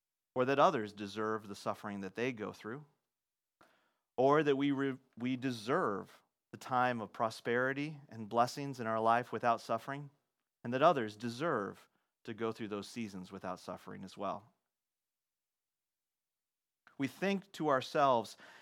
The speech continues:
"If they would just get right with God, their suffering would end." Or we think that to ourselves as well. "If I could just get back, if I could just get myself right with God,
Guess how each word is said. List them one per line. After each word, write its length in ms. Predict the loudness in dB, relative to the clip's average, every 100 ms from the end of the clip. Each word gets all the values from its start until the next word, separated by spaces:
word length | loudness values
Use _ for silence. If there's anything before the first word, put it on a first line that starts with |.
| -20 _ _ _
"If 160 | -2 0
they 300 | 2 2 4
would 240 | 0 -2
just 420 | -2 -2 -4 -12
get 260 | -4 -2 -2
right 340 | 2 2 2
with 260 | -2 -6 -2
God, 460 | 0 2 0 -4 -10 -20 _ _ -6
their 120 | -6
suffering 600 | -2 0 0 -2 -6 -4
would 120 | -4
end." 320 | -4 -6 -12 -20 _ _ _ _ _ _ _ -12
Or 80 | -6
we 80 | -6
think 280 | -4 -4
that 360 | 4 6 6 2
to 100 | -2
ourselves 800 | -2 0 2 2 2 -2 -12 -18 -20 _ _ _ -14
as 160 | -10 -2
well. 400 | 0 0 -2 -16 _ _ _ _ _ _ _
"If 140 | -6 2
I 120 | 2
could 200 | 0 -6
just 280 | -6 -8 -6
get 300 | -8 -8 0
back, 460 | 2 2 -2 -10 -20 -20 _ _ _ _ _ _ _ -14
if 160 | -2
I 80 | 0
could 220 | 0 -6
just 320 | -6 -6 -6 -8
get 160 | -8
myself 500 | -6 -6 -2 -2 0
right 300 | -2 -2 -2
with 200 | -6 -10
God, 440 | -4 -2 -2 -6